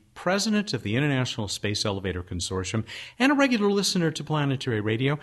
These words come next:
he just wanted people to know that if they're gonna be in the area, that the, uh, Space Elevator Games are going to be underway in Redmond, Washington at the Microsoft Conference Center, uh, this week,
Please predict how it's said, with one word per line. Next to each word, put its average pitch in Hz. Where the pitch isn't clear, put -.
he 202
just 269
wanted 254
people 208
to -
know 311
that 76
if -
they're 92
gonna 98
be 170
in 214
the 240
area, 165
that 135
the, 143
uh, 131
Space 160
Elevator 165
Games 131
are 87
going 104
to 117
be 113
underway 127
in 139
Redmond, 107
Washington 117
at 127
the 107
Microsoft 90
Conference 180
Center, 90
uh, 123
this 180
week, -